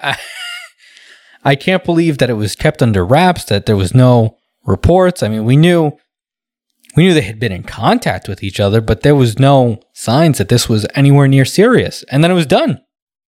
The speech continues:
So good job, I guess, by both front offices to keep things under wraps.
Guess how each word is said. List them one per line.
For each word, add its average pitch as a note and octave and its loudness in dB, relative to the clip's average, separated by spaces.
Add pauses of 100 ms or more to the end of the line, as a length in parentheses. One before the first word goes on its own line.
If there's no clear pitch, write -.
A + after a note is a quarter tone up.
(640)
So - 0
good C#3 0
job, C#3+ 0
I A#2+ -8
guess, C3+ -4
by - -12
both C3 -2
front A2+ 0
offices A#2+ 0
to - -8
keep C3+ -4
things A#2+ 2
under A2+ 2
wraps. G#2+ -2